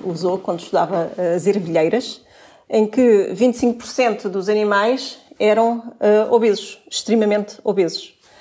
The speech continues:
E estudando os cromossomas desse animal que era geneticamente obeso, encontrou-se o gene que estava mutado e cuja mutação era causal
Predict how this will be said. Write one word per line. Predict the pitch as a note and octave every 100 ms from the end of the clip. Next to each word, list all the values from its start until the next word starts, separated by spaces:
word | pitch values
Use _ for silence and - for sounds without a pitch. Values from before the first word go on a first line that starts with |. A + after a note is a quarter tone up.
| - _ _ -
E | A3 A3 A3
estudando | G#3+ G#3+ G#3+ A3+ F#3 F3 D#3+ E3 - _ _
os | - -
cromossomas | G#3+ F#3 G3 A#3+ G3 D#3 D#3 - _
desse | F3+ F#3 F3 -
animal | F3+ F3+ G3 E3+
que | - E3
era | D#3+ F3
geneticamente | E3 E3 E3 E3+ E3+ E3+ F3+
obeso, | F3+ G3+ G#3 A3+ A3+ - - _
encontrou-se | - A3 A3+ A3 A3+ G3+ - - -
o | G#3
gene | F3+ F#3+ A3 A#3
que | -
estava | - G#3+ G3+
mutado | G3+ G#3 G#3 F3+ F3+ G#3+ C4+ - _ -
e | A3 G#3+
cuja | B3 A#3 A3+
mutação | G#3+ G#3 G#3+ - G#3 A3
era | G3+ G3
causal | - G#3+ G#3 F3 F#3+ F#3 G3+ - _